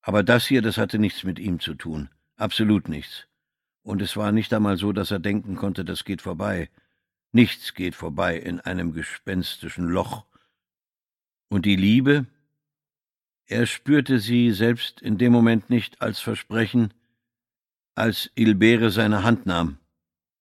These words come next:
Einen Moment standen sie Hand in Hand vor diesem fröhlichen, tätowierten Muskelmann und all den Invaliden, aber dann ließ Ilbere seine Hand schon los und legte ihre Hand an den Knauf ihres Dolchs, den sie an der Hüfte trug.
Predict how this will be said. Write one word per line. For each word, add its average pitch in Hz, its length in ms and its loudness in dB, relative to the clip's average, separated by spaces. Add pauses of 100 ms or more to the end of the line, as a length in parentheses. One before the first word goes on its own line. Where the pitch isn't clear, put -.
(760)
Einen 117 200 6
Moment 117 360 8
standen 120 360 -2
sie 92 160 -2
Hand 98 220 0
in 92 160 -2
Hand 98 180 0
vor 101 200 -8
diesem 92 300 -6
fröhlichen, 120 520 4
tätowierten 104 560 0
Muskelmann 107 680 2 (960)
und 87 140 -12
all - 180 -4
den 104 160 2
Invaliden, 98 840 4
aber 98 320 -4
dann 110 320 2
ließ 110 360 0
Ilbere 104 600 2
seine 101 320 -2
Hand 104 160 -2
schon 101 180 -2
los 107 440 0 (680)
und 92 200 -8
legte 117 260 -2
ihre 104 300 -4
Hand 101 180 -2
an 104 80 -4
den 101 140 -4
Knauf 101 380 -2
ihres 95 280 -8
Dolchs, 110 420 2
den 82 220 -8
sie 78 140 -12
an 76 100 -12
der 76 120 -10
Hüfte 80 300 -12
trug. - 400 -16